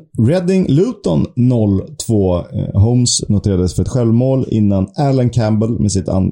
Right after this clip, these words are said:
eh, mål för andra matchen i rad, eh,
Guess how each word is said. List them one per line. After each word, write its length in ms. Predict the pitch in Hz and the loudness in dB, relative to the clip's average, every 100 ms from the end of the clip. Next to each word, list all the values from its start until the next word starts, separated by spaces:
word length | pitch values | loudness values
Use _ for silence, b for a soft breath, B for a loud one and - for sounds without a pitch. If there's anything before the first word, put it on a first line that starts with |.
| - | 0
eh, 240 | 107 95 | 0 0
mål 440 | 107 113 113 107 107 - - | 2 2 2 0 -2 -4 -2
för 300 | 95 92 - | 0 0 -2
andra 300 | 113 98 95 | -2 0 0
matchen 460 | 95 90 - 95 90 - | 0 -2 -2 -2 -2 -2
i 160 | 110 | 0
rad, 540 | 104 151 156 98 82 80 | 2 0 0 0 0 -2
eh, 640 | - 90 92 82 78 - | -2 -4 -2 -2 -2 -4